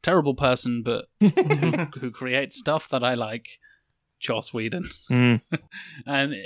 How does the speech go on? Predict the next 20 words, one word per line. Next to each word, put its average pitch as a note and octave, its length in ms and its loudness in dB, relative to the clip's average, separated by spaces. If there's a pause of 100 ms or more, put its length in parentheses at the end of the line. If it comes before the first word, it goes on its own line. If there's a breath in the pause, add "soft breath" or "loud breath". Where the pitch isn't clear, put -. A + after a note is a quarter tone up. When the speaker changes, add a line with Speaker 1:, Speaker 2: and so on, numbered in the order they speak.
(140)
Speaker 1:
just - 240 2
saying E3+ 220 0
that C3+ 140 -2
name, B2 240 0
you B2+ 100 0
can C#3 140 -4
probably B2 340 -2
guess A#2+ 320 -2
what A#2 80 -8
I'm A2+ 80 -8
talking A2+ 260 -8
about A2 220 -8
if - 160 -16
we're A2 400 -8
talking A#2+ 240 -6
about G#2+ 300 -10 (340)
T C3 180 0
V A2+ 120 -4
shows A2 320 -4
that A2+ 160 -14